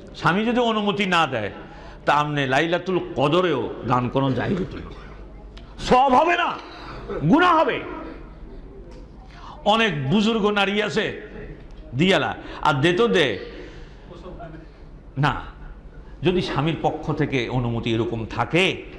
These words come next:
যে ফকির মিসকিন তো আসে, গরিবরা আসে, এই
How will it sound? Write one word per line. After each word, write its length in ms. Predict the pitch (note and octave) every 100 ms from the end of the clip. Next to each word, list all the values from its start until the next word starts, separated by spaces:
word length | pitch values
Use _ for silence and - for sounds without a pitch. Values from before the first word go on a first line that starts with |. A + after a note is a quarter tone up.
| - - - - - -
যে 320 | B2 B2+ G#2 C3
ফকির 240 | B2 B2
মিসকিন 380 | A#2+ A#2 A#2+ A2+
তো 80 | A#2+
আসে, 420 | G#2+ - F#3 C3+
গরিবরা 420 | G#2+ A#2+ A2 B2
আসে, 400 | A2 - D#3 G#2 - - - - - - - C4
এই 240 | A#3 F#3+